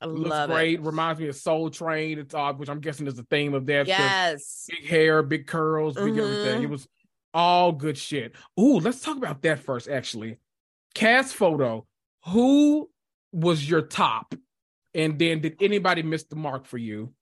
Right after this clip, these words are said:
Speaker 1: Hold on. Let me, I have to look. It's 'cause
Speaker 2: Okay.
Speaker 1: honestly, they were all so, 'cause you know that you talked about the social media, that reel that they have where they're
Speaker 2: Yes.
Speaker 1: in, where they, like, came in, obviously, like, the way they came in and then they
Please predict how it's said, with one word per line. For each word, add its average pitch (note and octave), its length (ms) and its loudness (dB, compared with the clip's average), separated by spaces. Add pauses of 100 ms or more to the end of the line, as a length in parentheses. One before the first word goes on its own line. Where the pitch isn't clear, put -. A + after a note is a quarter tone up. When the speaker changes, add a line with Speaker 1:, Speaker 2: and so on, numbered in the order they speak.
(160)
Speaker 1:
Hold E3+ 140 -12
on. D3+ 140 -8
Let D#3+ 80 -8
me, E3 100 -6
I E3+ 60 -8
have D#3+ 140 -6
to E3+ 100 -8
look. C#3 400 -6 (360)
It's - 200 -8
'cause C#3+ 180 0
Speaker 2:
Okay. F#3 140 2
Speaker 1:
honestly, B3 520 0
they A3+ 200 0
were F#3+ 220 -4
all F#3+ 460 0
so, F#3 480 -2 (340)
'cause - 180 -4
you B3 140 -2
know C4 120 -2
that G#3 200 -2
you G#3+ 220 -4
talked B3 180 -4
about G3 160 -4
the E3+ 80 -8
social F3 340 -6
media, D#3 380 -4
that D3 260 -2
reel E3+ 300 0
that E3 140 -10
they F3+ 140 -2
have F3+ 300 -4
where E3 80 -4
they're D#3 160 0
Speaker 2:
Yes. D#3+ 380 6
Speaker 1:
in, - 60 -2
where F3+ 80 -2
they, F3+ 100 2
like, E3+ 220 -2
came G3 260 -4
in, F3+ 80 -2
obviously, F3 420 -4
like, D#3 220 -6
the F3 100 -2
way D#3 260 0
they D3+ 180 -2
came D#3+ 340 -4
in D#3 160 0
and D#3 80 -6
then D#3 140 -6
they C#3+ 240 -8